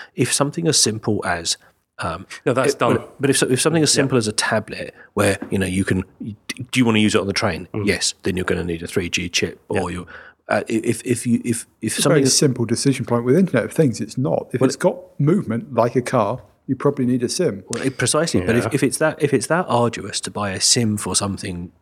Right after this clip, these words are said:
Speaker 1: you know, like a tablet, what about all these many,
Speaker 2: Well,
Speaker 1: many
Speaker 2: right,
Speaker 1: devices?
Speaker 2: but these idiot operators, they treat it like a, um, a very serious, um, commitment. You have, yeah, if you wanna add another line,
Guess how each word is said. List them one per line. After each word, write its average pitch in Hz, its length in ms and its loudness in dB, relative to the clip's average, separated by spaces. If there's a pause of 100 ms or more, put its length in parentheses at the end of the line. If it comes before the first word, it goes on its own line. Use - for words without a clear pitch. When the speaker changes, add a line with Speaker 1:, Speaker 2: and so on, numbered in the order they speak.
Speaker 1:
you 123 80 6
know, 90 80 2
like 92 220 -2
a - 40 -12
tablet, - 440 -2 (220)
what 139 120 2
about 143 220 0
all 120 160 4
these 101 200 -2
many, 110 300 2
Speaker 2:
Well, - 80 2
Speaker 1:
many 107 200 2
Speaker 2:
right, - 100 2
Speaker 1:
devices? 113 320 2
Speaker 2:
but - 80 -4
these 151 260 2
idiot 156 320 2
operators, 107 480 2
they 131 140 2
treat - 320 -2
it - 100 0
like 120 220 0
a, 110 360 2 (140)
um, 110 460 2
a - 100 -2
very 117 640 2
serious, 110 960 0
um, 104 580 0 (440)
commitment. - 480 0
You 110 180 2
have, 113 180 0
yeah, 117 80 4
if 95 180 -2
you 117 60 0
wanna 113 140 2
add 107 100 2
another 101 260 2
line, 107 240 0